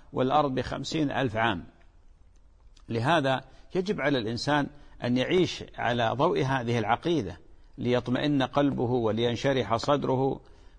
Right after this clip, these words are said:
وليعرف، يعني، هذه الأسرار وهذه الأشياء التي، آه، تعترضه في حياته.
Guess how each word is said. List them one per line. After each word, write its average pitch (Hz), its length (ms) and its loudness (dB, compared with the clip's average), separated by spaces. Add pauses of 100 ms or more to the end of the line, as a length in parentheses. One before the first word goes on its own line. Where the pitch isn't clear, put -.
وليعرف، 175 840 4 (800)
يعني، 127 460 2
هذه 175 380 2
الأسرار 143 680 2 (440)
وهذه 147 720 0
الأشياء 131 500 0
التي، 139 400 -2 (440)
آه، 120 320 0
تعترضه 143 760 2
في 113 180 0
حياته. 98 500 0